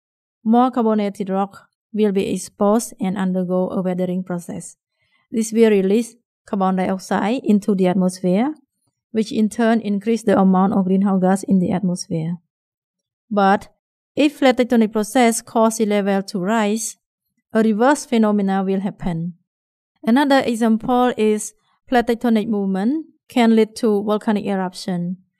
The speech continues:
that release carbon dioxide, sulfur dioxide, and aerosol into the atmosphere. This process will affect regional climate in a shorter time scale. In addition to the phenomena discussed earlier,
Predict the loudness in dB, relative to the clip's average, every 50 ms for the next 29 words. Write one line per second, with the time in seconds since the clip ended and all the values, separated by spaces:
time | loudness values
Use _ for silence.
0 | _ _ _ _ 0 0 2 4 4 2 4 2 2 0 -2 -4 -4 -4 -2 -2
1 | -2 -2 -2 -2 -2 -4 -4 -6 -6 -6 -4 -2 -2 -2 -4 -6 -8 _ _ -4
2 | 0 0 0 2 0 0 0 0 0 -2 -4 -4 -4 -2 0 0 2 0 0 0
3 | 0 0 0 0 -2 -2 -2 -2 -2 -2 -2 -4 -4 -4 -4 -4 -2 -2 -2 -2
4 | -2 -2 -2 -2 -4 -4 -6 -8 -6 -6 -4 -4 -4 -6 -8 -10 _ _ _ _
5 | -4 -2 -2 -2 0 0 0 0 0 2 2 4 4 2 2 -2 -8 _ _ _
6 | _ _ _ _ 2 4 4 4 2 0 0 2 2 2 2 2 -2 _ _ _
7 | 0 0 2 2 2 2 4 2 2 0 0 0 -2 0 2 2 2 2 0 -2
8 | -2 -6 _ _ _ -4 -2 -2 0 -2 -2 0 -2 0 0 -2 -2 -2 -2 -2
9 | -2 -2 -4 -6 -4 -4 -2 -2 -2 -4 -4 -6 _ _ _ _ _ _ _ _
10 | _ _ _ _ _ _ _ _ _ _ _ _ _ 2 2 4 4 2 2 0
11 | -2 -2 0 0 2 2 0 0 0 2 2 4 4 4 2 2 0 -2 -2 0
12 | 2 2 2 2 2 2 2 0 0 -2 -4 -6 -4 -2 -2 -2 -2 -2 -4 -2
13 | -2 0 0 0 0 0 -2 -2 -2 -4